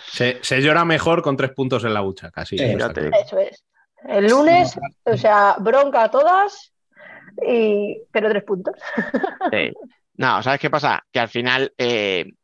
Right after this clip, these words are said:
Speaker 3: es muy pronto para hablar de, "Joder, qué mal, qué mal". Pero claro, mm,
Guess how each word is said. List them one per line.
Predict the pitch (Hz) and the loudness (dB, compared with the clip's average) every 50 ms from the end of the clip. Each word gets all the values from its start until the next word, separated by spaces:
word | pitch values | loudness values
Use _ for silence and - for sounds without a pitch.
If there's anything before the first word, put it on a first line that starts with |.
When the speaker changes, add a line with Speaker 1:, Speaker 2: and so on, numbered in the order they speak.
| _ _ _ _ _ _ - | _ _ _ _ _ _ -2
Speaker 3:
es | 143 147 | -2 0
muy | 156 160 160 147 | 0 2 0 0
pronto | 131 151 147 147 143 156 | 2 0 0 0 0 -2
para | 139 143 123 117 | 0 0 0 -2
hablar | 113 117 117 120 123 127 123 | 0 0 0 0 0 0 -2
de, | 123 123 120 113 113 107 104 107 107 | -2 -2 -2 -2 -2 -4 -4 -6 -8
"Joder, | - - 117 120 117 | -8 -6 -6 -4 -4
qué | 123 113 | -4 -2
mal, | 117 117 123 127 - | 0 0 0 -2 -2
qué | 127 117 | -2 -2
mal". | 120 127 123 - _ _ - _ _ _ _ _ _ _ _ _ - | -2 -2 -4 -6 _ _ -20 _ _ _ _ _ _ _ _ _ -4
Pero | 139 123 120 120 113 | -2 0 0 0 0
claro, | 127 120 120 117 107 90 - - _ _ _ _ _ _ _ _ _ - | 0 0 0 0 -2 -4 -8 -12 _ _ _ _ _ _ _ _ _ -16
mm, | 123 120 117 110 110 110 110 107 107 104 104 104 101 98 90 87 85 87 | -14 -12 -12 -10 -10 -8 -6 -6 -4 -4 -4 -4 -6 -6 -6 -8 -8 -10